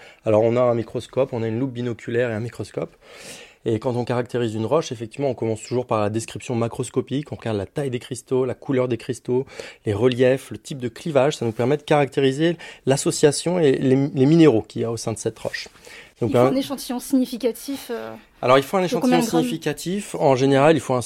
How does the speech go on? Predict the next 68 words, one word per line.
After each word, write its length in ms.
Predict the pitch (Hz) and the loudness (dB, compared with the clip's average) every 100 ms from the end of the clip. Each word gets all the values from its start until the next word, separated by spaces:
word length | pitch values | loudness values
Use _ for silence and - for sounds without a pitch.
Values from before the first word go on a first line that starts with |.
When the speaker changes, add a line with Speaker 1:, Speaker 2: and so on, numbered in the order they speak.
| - | -4
Speaker 1:
un 120 | 131 | -2
échantillon, 800 | 120 123 120 - 139 135 123 110 | -2 0 -2 0 2 4 4 4
euh, 40 | 110 | 2
de 100 | 113 | 2
la 180 | 110 104 | 2 2
taille 200 | 120 117 | 2 2
d'un 140 | 107 | 0
point. 320 | - 123 151 - _ _ _ _ _ - | -2 0 -2 -4 _ _ _ _ _ -14
Speaker 2:
Ah 40 | 285 | -10
oui, 60 | 294 | -8
quand 100 | 269 | -8
même. 100 | 262 | -2
Speaker 1:
Ouais, 240 | 123 131 | 2 2
c'est, 360 | 131 131 - 147 | 0 -2 0 0
c'est 140 | - | 0
pas 160 | 135 143 | 2 4
mal 180 | 170 180 | 6 4
parce 140 | 160 | 0
que 80 | 127 | -2
Speaker 2:
Ça 60 | |
Speaker 1:
ça 40 | 135 | 0
Speaker 2:
prend 60 | |
Speaker 1:
nous 60 | 135 | 2
Speaker 2:
le 60 | 117 | 4
temps. 80 | |
Speaker 1:
permet 220 | 143 135 135 | 4 4 0
de 60 | |
couper, 420 | - - - 123 110 - - - - - | -2 -10 0 2 0 -8 -16 -16 -4 4
euh, 180 | 113 | 6
la 160 | 110 110 | 8 8
roche 300 | 110 156 147 | 8 4 4
et 20 | |
de 60 | 113 | 2
la 80 | 113 | 4
polir. 440 | - 123 113 101 | 4 4 4 0
Et 60 | 107 | -2
quand 220 | 113 107 | -4 -4
on 80 | 107 | -6
coupe 280 | - 160 | -4 -4
et 60 | 131 | -2
on 140 | 113 | -2
polit, 280 | 107 117 135 | -2 -2 2
on 120 | 160 | 4
a 80 | 110 | 2
tout 100 | - | -2
de 60 | 123 | -6
suite 180 | 156 123 | -6 -2
une 80 | |
surface 460 | 110 139 - 127 - - - - - | -2 0 2 2 0 -16 -20 -16 -2
beaucoup 300 | 135 147 143 | 0 2 -2
plus, 380 | - 147 143 143 | -4 0 0 0
euh, 360 | 120 110 113 113 | -4 -2 -2 0
intéressante 760 | 131 127 123 120 - 147 170 - - - - | 0 4 4 4 2 2 2 -4 -20 -20 2
pour 120 | 139 | 8
l'observation. 580 | 127 - 127 113 107 95 | 8 8 6 6 4 0
Vous 20 | |
voyez 240 | 98 107 | 0 0
ici, 220 | 110 - 123 | 0 0 0
vous 160 | 107 | 4
avez 160 | 107 104 | 4 4
une 100 | 110 | 4
roche 160 | 127 | 2
qui 80 | - | 0
est 60 | - | -2
pas 100 | 104 | -4
coupée 300 | - - 113 | -4 0 2
ni 160 | 101 | 2
polie. 260 | - 110 143 | -2 -2 -2